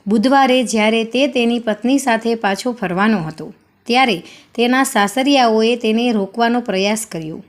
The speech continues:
કે બુધવારે વિદાય માટે શુભ નથી, પરંતુ તેણે સાંભળ્યું નહીં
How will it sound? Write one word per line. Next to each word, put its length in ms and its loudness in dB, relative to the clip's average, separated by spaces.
કે 200 -2
બુધવારે 600 0
વિદાય 340 0
માટે 340 -2
શુભ 320 0
નથી, 420 -6
પરંતુ 440 0
તેણે 320 0
સાંભળ્યું 560 -2
નહીં 300 -8